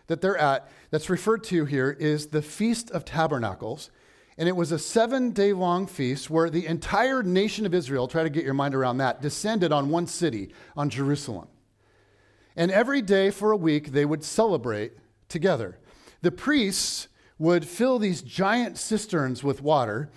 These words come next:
and every day at the same time, as people gathered and sang psalms, the priests would stand at the top of the steps of the temple area, and they would pour the water down the steps of the temple.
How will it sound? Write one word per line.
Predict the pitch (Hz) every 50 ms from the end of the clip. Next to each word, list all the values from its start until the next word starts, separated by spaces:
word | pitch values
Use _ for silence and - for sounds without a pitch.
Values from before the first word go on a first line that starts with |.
| - - - _
and | 170 170 175
every | - 202 233 233 269 285 262
day | 180 156 180 180 185 190 196 -
at | 160 -
the | - 147
same | - - - 180 185 196 185
time, | - 151 190 190 160 143 135 - -
as | 156 151 147 -
people | - - - 202 - 185 175
gathered | 139 123 147 175 202 208 202 190 165 156
and | 151 151
sang | 147 - - 170 170 165 151
psalms, | - - - 202 208 170 123 107 113 139 - - - - - - - _ _
the | 180 175
priests | 180 - - 262 277 240 196 202 - - - - - -
would | 165 147
stand | - - 196 214 220 208
at | 165
the | 156
top | 156 156 190 202 233 233
of | 240 208
the | 202
steps | - - - 202 202 196 - - - - -
of | 175 160 135
the | 147 156 151
temple | - 214 226 - - - - 165
area, | 160 147 139 135 143 139 147 143 - - - - - _
and | 151 156 156 156
they | 151
would | 147 147 151 147 151
pour | - - - 220 254 269 269 269
the | 226 240 208
water | 180 180 180 185 185 185 175 156 139 143
down | 117 - 147 143 160 170 180 185 190 185 143
the | 147 170 -
steps | - - - - 135 127 127 - - - - - _ _ _ _ _ _ _ _ _ _ _ _ _ -
of | 139 120 131
the | 135
temple. | - 143 123 104 - 95 - -